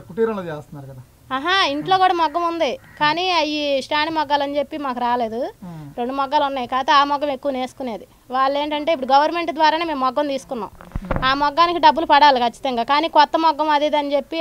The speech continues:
Speaker 2: అలా చేశారు first సంవత్సరం. ఈ సంవత్సరం వచ్చేసరికి మీరు ఇప్పుడు పెట్టారు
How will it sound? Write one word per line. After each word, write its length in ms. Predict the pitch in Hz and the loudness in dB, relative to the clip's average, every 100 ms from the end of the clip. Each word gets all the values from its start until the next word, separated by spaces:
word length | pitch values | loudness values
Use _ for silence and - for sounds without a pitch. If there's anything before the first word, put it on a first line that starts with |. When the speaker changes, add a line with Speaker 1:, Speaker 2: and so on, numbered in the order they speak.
| 294 | 2
Speaker 2:
అలా 100 | 262 269 | 2 0
చేశారు 400 | 269 262 214 240 330 | -4 -2 -2 -2 -2
first 220 | 262 - - | -2 -4 -6
సంవత్సరం. 360 | 262 233 240 269 403 - 143 139 | -6 -6 -8 -8 -8 -14 -20 -8
ఈ 60 | 294 330 | -4 0
సంవత్సరం 280 | 330 330 320 | 0 0 -4
వచ్చేసరికి 500 | - 311 311 311 392 330 | -4 0 0 0 -2 0
మీరు 140 | 311 302 | -2 -2
ఇప్పుడు 180 | 330 320 | 0 2
పెట్టారు 380 | 320 311 302 | 2 2 2